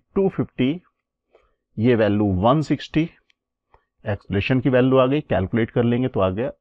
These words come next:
हमारे पास थ्री meter per second square। That means acceleration of the platform should be in the rightward direction, will have the magnitude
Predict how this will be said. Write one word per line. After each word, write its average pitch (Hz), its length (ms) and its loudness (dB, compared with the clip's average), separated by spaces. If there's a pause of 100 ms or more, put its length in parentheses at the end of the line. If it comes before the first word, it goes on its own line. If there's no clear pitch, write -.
(220)
हमारे 104 260 -4
पास - 240 -6 (100)
थ्री 147 220 0
meter 104 340 -4
per 151 180 -4 (420)
second 95 320 -6
square। - 280 -18 (1000)
That 165 200 4
means 247 240 4
acceleration 170 520 0
of 196 60 0
the 208 80 -2
platform 165 500 -2
should 135 240 -4
be 160 180 0
in 156 140 -2
the 147 120 0
rightward 160 580 -2
direction, 139 720 -2
will 117 220 -2
have 113 200 -2
the 113 100 0
magnitude 143 640 0